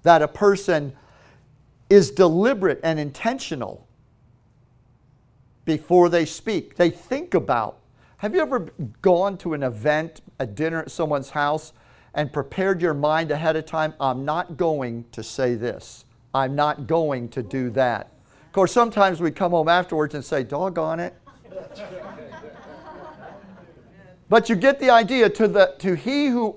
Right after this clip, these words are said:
orders his conversation aright.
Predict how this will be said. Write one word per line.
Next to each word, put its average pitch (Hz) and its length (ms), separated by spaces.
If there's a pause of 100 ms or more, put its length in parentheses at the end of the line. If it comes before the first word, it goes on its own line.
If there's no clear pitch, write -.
orders 226 720
his 156 220
conversation 131 880
aright. 113 460